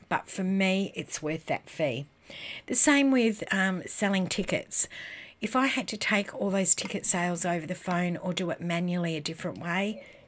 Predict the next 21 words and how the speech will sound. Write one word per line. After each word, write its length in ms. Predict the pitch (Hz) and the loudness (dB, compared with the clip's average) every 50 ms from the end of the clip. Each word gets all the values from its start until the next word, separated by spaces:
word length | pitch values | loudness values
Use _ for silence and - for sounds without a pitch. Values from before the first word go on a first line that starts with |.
| _ _ - | _ _ -4
it 160 | 214 240 - | -4 -2 -2
would 180 | 240 247 240 - | -2 -4 -6 -6
take 420 | - - - 254 247 247 - - | -6 -4 -2 -2 -2 -4 -4 -6
me 140 | 220 214 208 | -6 -4 -4
time. 500 | 214 - - 190 190 185 185 170 160 151 | -4 -6 -4 -4 -2 -2 0 -2 -2 -4
It 120 | - - | -4 -6
would 120 | 185 190 185 | -6 -6 -6
take 280 | - 208 170 - - | -6 -6 -6 -6 -6
me 120 | 180 180 165 | -6 -6 -6
time 380 | 165 - - 170 170 160 160 | -6 -6 -4 -2 -2 -2 -2
away 200 | 160 151 147 135 | -2 -2 -2 -2
from 220 | 120 - - 160 147 | -4 -4 -6 -6 -4
my 180 | 147 143 - | -4 -4 -6
business, 720 | 127 - - 196 214 - - 233 233 226 220 220 - - - - - - - - - - - - - - - - - | -6 -4 -2 0 2 2 2 2 2 2 4 4 6 4 4 2 0 -14 -14 -12 -12 -12 -12 -12 -12 -14 -14 -8 -4
and 300 | - 208 196 202 196 180 - | -2 0 2 2 0 0 0
it 180 | - 202 185 - | 2 0 0 0
would 180 | 165 185 175 | -2 -4 -2
just, 280 | 170 - 180 - - - | -2 -2 -2 -4 -4 -4
you 60 | 180 | -6
know, 140 | 170 143 143 - - - - _ _ - | -6 -6 -8 -10 -14 -20 -20 _ _ -6
cause 460 | - - 226 180 170 170 - - - | 0 2 4 4 6 6 6 6 6